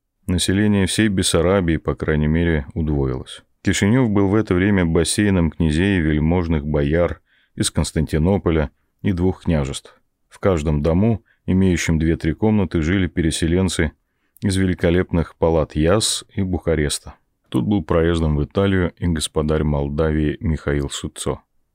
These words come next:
Тут поселилось семейство его, в котором блистала красотой Аралу Суцо. Тут была фамилия Маврокордата, посреди которой расцветала Мария,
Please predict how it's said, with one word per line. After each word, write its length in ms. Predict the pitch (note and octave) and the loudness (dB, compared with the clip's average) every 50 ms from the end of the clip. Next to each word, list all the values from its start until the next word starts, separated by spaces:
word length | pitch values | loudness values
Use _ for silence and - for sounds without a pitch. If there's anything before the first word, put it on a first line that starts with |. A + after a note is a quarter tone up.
| _ _ | _ _
Тут 180 | - C#3 A#2+ - | -4 -4 -2 -2
поселилось 480 | G#2 F2+ - F#2+ F2+ F2 E2+ D#2+ - | -2 -2 0 2 2 2 2 2 0
семейство 520 | - - D#2 D#2+ F2+ G#2 G2+ - - - F2+ | 0 0 0 2 2 2 0 0 -2 -2 0
его, 420 | E2+ E2 D#2+ D#2+ D2 C#2 C#2 - _ _ | 0 2 2 2 0 -2 -4 -8 _ _
в 60 | - | -6
котором 480 | - D#2 - - F2+ E2+ D#2+ D#2 D#2 | -6 -4 0 0 0 2 2 2 2
блистала 580 | D2+ D2+ D2 - - E2+ E2+ E2+ E2 D#2+ D2 - _ _ _ _ _ _ - - | 0 0 -2 -2 0 2 2 2 2 2 0 -4 _ _ _ _ _ _ -8 -4
красотой 680 | F2+ D#2 - - E2 D2+ - - F2 E2 E2 D#2 - _ | -2 -2 0 0 -2 -2 -2 0 0 0 0 0 -2 _
Аралу 460 | - E2+ E2+ E2 D#2+ D#2+ D#2+ G2 G2 - | -4 0 0 2 2 2 2 0 -2 -2
Суцо. 480 | - - C#2+ - - - D2+ C#2+ - - _ _ _ _ _ _ | -4 -6 -6 -6 -6 -6 -6 -6 -6 -10 _ _ _ _ _ _
Тут 160 | - A#2+ A2+ | -2 -2 0
была 260 | G#2 F2 E2+ D#2+ D#2 | 0 0 0 0 0
фамилия 540 | D2+ - F2+ F2 F#2 G2+ G2+ F#2 F2 E2+ D#2+ | 0 0 0 2 2 2 2 2 2 2 2
Маврокордата, 1000 | D#2+ E2+ F2 E2+ D#2 D#2 D2 - D#2 C#2+ C#2+ C#2 D#2 E2+ E2+ E2 - F2 D2+ - _ _ _ _ _ _ _ _ _ _ | 2 2 2 2 0 0 -2 -2 -2 -2 -2 0 0 0 0 0 0 -2 -4 -4 _ _ _ _ _ _ _ _ _ _
посреди 380 | - D#2+ - F2+ D#2+ D#2 D#2+ D#2 | -8 -6 -4 -2 -2 -2 -2 -2
которой 500 | - E2 D2+ - F2+ E2+ D#2+ D#2+ D2 D2 | -2 -2 -2 0 0 0 2 0 0 0
расцветала 560 | C#2 - - E2 D2+ - - D#2+ D#2 D2+ D2 | -2 -2 -2 -4 -4 -2 0 0 0 0 0
Мария, 520 | D2+ D2+ D#2 D#2 D2+ D2 C#2+ C2+ C2+ - | 0 0 0 0 0 0 0 -2 -4 -6